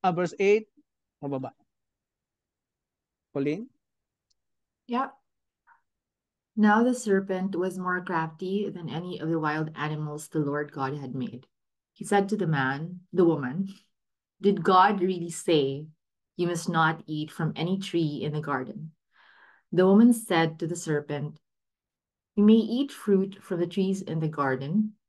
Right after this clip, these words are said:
Speaker 2: but God did say, 'You must not eat fruit from the tree that is in the middle of the garden,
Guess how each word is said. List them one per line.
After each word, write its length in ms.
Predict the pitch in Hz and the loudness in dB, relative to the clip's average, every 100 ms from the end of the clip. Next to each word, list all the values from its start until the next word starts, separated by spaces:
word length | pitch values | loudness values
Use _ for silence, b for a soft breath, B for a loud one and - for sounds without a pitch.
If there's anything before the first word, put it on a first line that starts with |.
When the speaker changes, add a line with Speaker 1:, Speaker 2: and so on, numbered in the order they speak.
| _ _ _ _ - | _ _ _ _ -2
Speaker 2:
but 240 | 175 165 | -2 -2
God 480 | 156 160 175 202 - | 2 4 4 2 0
did 240 | 185 180 | 0 -2
say, 480 | - 147 127 165 226 - _ _ _ _ _ - | -6 -4 -2 -4 -8 -14 _ _ _ _ _ -2
'You 160 | 277 | 2
must 160 | 240 - | 2 2
not 400 | 170 156 170 - 170 | 2 2 2 -2 -6
eat 240 | 160 156 | -6 -6
fruit 320 | - 143 143 | -6 -6 -6
from 240 | - 202 190 | 0 4 4
the 80 | |
tree 480 | 180 - 160 143 147 _ _ _ _ _ 165 | 0 -4 -4 -4 -10 _ _ _ _ _ 0
that 160 | 151 | 0
is 160 | - 147 | 0 -4
in 240 | - 139 | -4 -10
the 80 | 143 | -6
middle 320 | 151 202 247 | 0 2 2
of 80 | 240 | 2
the 120 | 202 | -2
garden, 600 | 151 135 117 135 175 214 | -2 -2 -4 -6 -8 -8